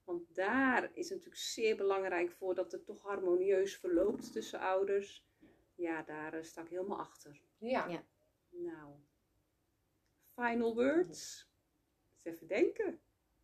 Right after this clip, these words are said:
Speaker 2: Ja.
Speaker 1: Nou.
Speaker 2: Ik denk dat we heel veel, eh, al besproken hebben. En, eh,
Speaker 1: Ja.
Speaker 2: ja, ik hoop dat we voor jou ook een goed
Speaker 3: Ja,
Speaker 2: beeld,
Speaker 3: dat,
Speaker 2: eh,
Speaker 3: eh,
Speaker 2: neer hebben kunnen
Speaker 1: Nou,
Speaker 2: zetten.
Speaker 1: zeker.
Speaker 2: Ja.
Speaker 1: Ik hoop natuurlijk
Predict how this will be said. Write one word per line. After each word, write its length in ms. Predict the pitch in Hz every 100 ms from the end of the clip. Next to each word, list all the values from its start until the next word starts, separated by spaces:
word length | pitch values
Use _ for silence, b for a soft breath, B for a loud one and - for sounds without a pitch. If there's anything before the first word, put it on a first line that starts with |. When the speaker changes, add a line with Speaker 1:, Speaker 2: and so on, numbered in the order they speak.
| _ _ _ _ _ _
Speaker 2:
Ja. 100 | - -
Speaker 1:
Nou. 260 | 160 - 156 - _ _ _ _ _ _ _ _
Speaker 2:
Ik 140 | 247 208
denk 20 |
dat 80 | 185
we 320 | 156 175 170
heel 320 | 185 196 190
veel, 420 | 185 175 170 170
eh, 60 | 165 165 165 -
al 200 | - 165
besproken 680 | 170 - - 226 294 285 247
hebben. 400 | 214 190 180 175
En, 260 | 180 175 170 165 254
eh, 100 | 320
Speaker 1:
Ja. 240 | 381 226 - _ _ _ _ _ _
Speaker 2:
ja, 140 | - 151
ik 100 | -
hoop 180 | 196 196
dat 140 | 180
we 120 | 190
voor 240 | 185 190 185
jou 240 | 175 180
ook 100 | 180
een 80 | 180
goed 180 | 214 185
Speaker 3:
Ja, 60 |
Speaker 2:
beeld, 360 | 170 180 185 175
Speaker 3:
dat, 120 | 180
Speaker 2:
eh, 80 | 175
Speaker 3:
eh, 60 | 175
Speaker 2:
neer 220 | 180 214
hebben 220 | 247 269
kunnen 200 | 269 254
Speaker 1:
Nou, 100 | 240
Speaker 2:
zetten. 260 | - 247 180 208
Speaker 1:
zeker. 540 | 214 285 330 - 147 - _ _
Speaker 2:
Ja. 160 | 247 269
Speaker 1:
Ik 80 | 214
hoop 140 | 294 285
natuurlijk 240 | 269